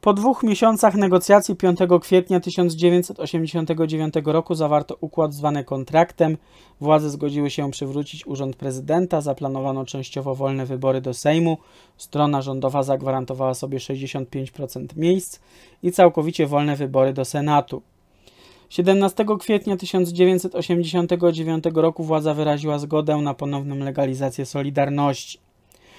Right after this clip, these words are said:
Czwartego czerwca tysiąc dziewięćset osiemdziesiątego dziewiątego roku miały odbyć się częściowo wolne wybory z udziałem antykomunistycznej opozycji.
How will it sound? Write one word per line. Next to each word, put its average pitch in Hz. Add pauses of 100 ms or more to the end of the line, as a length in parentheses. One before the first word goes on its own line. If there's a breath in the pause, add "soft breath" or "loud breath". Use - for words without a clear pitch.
(240 loud breath)
Czwartego 170
czerwca 185
tysiąc 170
dziewięćset 165
osiemdziesiątego 156
dziewiątego 151
roku 170
miały 151
odbyć 151
się 147
częściowo 147
wolne 139
wybory 139
z 139
udziałem 139
antykomunistycznej 139
opozycji. 165